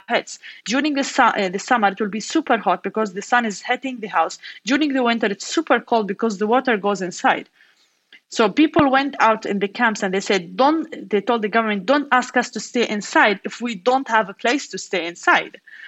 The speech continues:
So, yeah, it's, it's crazy. So peop-, I, on the top of that, Michael, what makes me always surprised and what makes me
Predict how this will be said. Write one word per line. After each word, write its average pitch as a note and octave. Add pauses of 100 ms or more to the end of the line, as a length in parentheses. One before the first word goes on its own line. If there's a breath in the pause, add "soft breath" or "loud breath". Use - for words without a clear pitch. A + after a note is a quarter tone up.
(1300 loud breath)
So, G3+ (640 loud breath)
yeah, B3+
it's, -
it's -
crazy. A3+
So G3
peop-, C4+
I, - (520)
on A#3
the B3
top G#4
of A3+
that, F#3+
Michael, G3
what F#3
makes C4
me B3
always A#3+
surprised F3
and F#3+
what G3
makes A3
me G#3